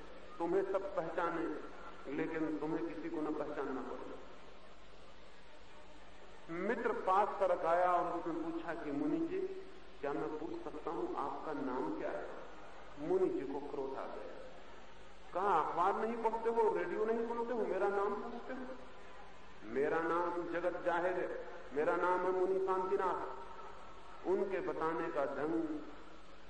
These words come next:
मित्र समझ गया कि कोई बदलाव तो नहीं हुई है, आदमी तो ये वही है, सिर्फ नग्न खड़ा हो गया है। दो मिनट दूसरी बात चलती रही। मित्र ने फिर पूछा कि, "महाराज, मैं भूल गया, आपका नाम क्या है?"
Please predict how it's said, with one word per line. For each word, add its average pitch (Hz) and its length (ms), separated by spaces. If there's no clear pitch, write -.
मित्र 143 540
समझ 147 200
गया 139 420
कि 127 140
कोई 127 120
बदलाव 117 380
तो 120 300
नहीं 156 200
हुई 151 240
है, 143 200
आदमी 127 460
तो 139 80
ये 143 160
वही 156 300
है, 160 200
सिर्फ - 520
नग्न 135 540
खड़ा 127 80
हो 117 220
गया 120 240
है। - 260
दो 269 340
मिनट 294 360
दूसरी 269 420
बात 247 320
चलती 240 280
रही। 247 340
मित्र 240 400
ने 262 100
फिर 254 300
पूछा 262 400
कि, 269 160
"महाराज, 214 540
मैं 220 220
भूल 202 200
गया, 196 240
आपका 208 360
नाम 233 360
क्या 254 100
है?" 233 320